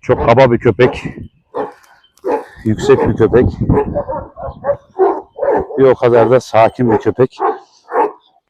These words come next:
Ama yeri geldiği zaman çok ciddi olabilen bir köpek.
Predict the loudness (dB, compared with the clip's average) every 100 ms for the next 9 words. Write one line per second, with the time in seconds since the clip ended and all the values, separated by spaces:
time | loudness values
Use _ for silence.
0 | _ -6 -6 -2 2 2 2 4 6 8
1 | 6 6 6 6 4 2 0 -12 _ _
2 | -20 _ -20 _ -20 -20 -20 -2 -2 -2
3 | -10 -4 2 4 4 4 4 4 2 0
4 | -2 -2